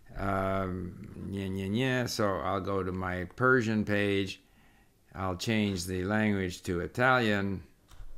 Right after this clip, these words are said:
So th-, now this is material that I can use to learn, right? So I go there to import, import a lesson,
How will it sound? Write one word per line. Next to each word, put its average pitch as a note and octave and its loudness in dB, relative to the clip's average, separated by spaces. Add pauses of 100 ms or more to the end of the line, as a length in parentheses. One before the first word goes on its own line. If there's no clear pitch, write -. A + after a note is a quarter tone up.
(1200)
So G2+ 2
th-, G2 -2
now C3+ 4
this C3 4
is A#2 -2 (140)
material G#2+ 2
that G2 0
I G2+ 0
can G2+ -2
use F#2 -2
to - -4
learn, G2 0
right? A2 0 (480)
So D3+ 6
I A2 4
go G#2+ 4
there F#2 0
to F2 -6
import, F3 4 (680)
import G#2 0
a F2+ -2
lesson, C#3+ 0